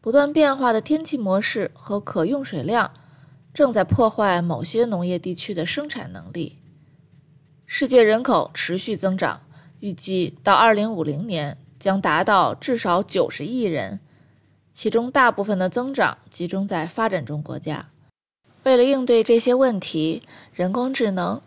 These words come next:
开始被应用于美国农业的方方面面。Farm Shots 公司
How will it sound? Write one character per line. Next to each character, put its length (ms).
开 160
始 160
被 160
应 200
用 180
于 140
美 200
国 180
农 200
业 180
的 160
方 240
方 180
面 180
面。 260
Farm 400
Shots 440
公 200
司 440